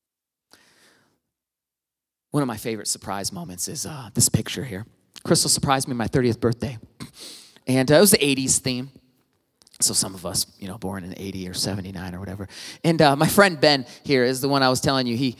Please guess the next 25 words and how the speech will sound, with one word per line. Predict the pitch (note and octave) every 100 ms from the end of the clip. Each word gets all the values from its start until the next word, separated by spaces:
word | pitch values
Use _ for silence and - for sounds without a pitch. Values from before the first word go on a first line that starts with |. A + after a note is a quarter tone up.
| - -
he, | - C3 - B2+
he, | C#3+ D3 D3+
our | D#3
lockers | C#3+ A#2+ C3+ B2+
right | B2+
next | B2 B2+ -
to | C3
each | A#2+ B2+
other. | A2+ A#2+ -
And, | A#2 A#2 G#2
uh, | A2+
he | C#3
was | D#3
the | C#3+
one | B2+
who | A#2+
said, | - B2 G#2
"Man, | G#2
Jesus | F#2+ A#2+ B2 G#2 -
was | -
so | - - - D3+ D3
good." | D3+ D3 A#2 - - - - _ _
And | G#2+ G2 - _ _ _ _
he | B2
was | -